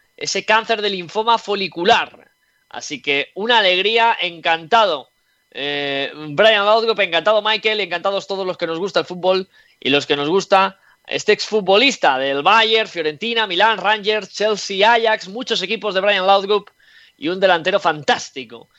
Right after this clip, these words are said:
el, eh, bueno de Brian. Más noticias,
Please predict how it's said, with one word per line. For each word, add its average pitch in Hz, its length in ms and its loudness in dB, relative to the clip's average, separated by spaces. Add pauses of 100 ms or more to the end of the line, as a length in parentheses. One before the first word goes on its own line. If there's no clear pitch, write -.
(260)
el, 131 380 -4
eh, 127 240 0
bueno 156 280 0
de 151 140 4
Brian. 143 480 2
Más 226 200 4
noticias, 226 520 0